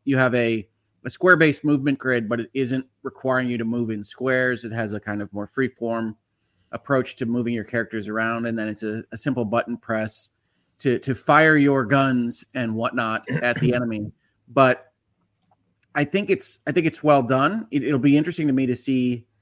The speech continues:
Speaker 1: how much it progresses from where it starts out. It only recently came out, so apologies that I don't have more thoughts on it. I actually got taken up with a different strategy game this week that came out on consoles recently, but has been a P C standard for a couple months now, I think, that I really liked. It is on my Post-it note.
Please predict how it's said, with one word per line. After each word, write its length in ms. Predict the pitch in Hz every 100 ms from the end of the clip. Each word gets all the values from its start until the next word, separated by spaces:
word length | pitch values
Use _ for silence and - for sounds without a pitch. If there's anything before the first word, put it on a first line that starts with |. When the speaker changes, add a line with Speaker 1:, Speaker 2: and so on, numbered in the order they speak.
| _
Speaker 1:
how 80 | 127
much 180 | 127 -
it 60 |
progresses 580 | - 101 117 113 110 101
from 200 | - 110
where 160 | 110 107
it 120 | -
starts 340 | - 92 -
out. 300 | 117 101 101 -
It 80 | 127
only 220 | 160 139
recently 520 | 107 127 - 113 107
came 200 | 110 107
out, 280 | 107 98 -
so 160 | -
apologies 460 | 98 113 113 107 101
that 140 | 107 - _ _ - _
I 60 | 143
don't 140 | 180 180
have 180 | 160
more 320 | 131 147 156 151
thoughts 460 | 160 151 156 -
on 220 | - 117 117
it. 60 |
I 100 | 120
actually 280 | 139 143 160
got 200 | 143 143
taken 240 | 170 160
up 140 | 175 175
with 120 | 190
a 40 |
different 400 | 180 180 185 170
strategy 400 | - 151 135 123
game 300 | 117 127 123
this 220 | 120 117 -
week 360 | 123 120 - _ _ _ _ _
that 260 | - 131 -
came 160 | 143 127
out 140 | 127
on 100 | 123
consoles 520 | - 123 120 117 113
recently, 420 | 107 113 - 82 110
but 160 | 110
has 220 | 123 117 107
been 120 | 117
a 40 |
P 220 | 113 - 120
C 200 | - 123
standard 480 | - 117 110 110 -
for 200 | 110 104 _ 120
a 60 | 117
couple 240 | - 160 127
months 280 | 117 165
now, 180 | 113 98
I 140 | 101 104
think, 300 | - 101 -
that 80 | 98
I 60 |
really 340 | 104 120 127 117
liked. 300 | 104 113 -
It 120 | 117
is 120 | 135
on 100 | 151
my 80 | 151
Post-it 420 | 151 170 156 -
note. 280 | 131 135 147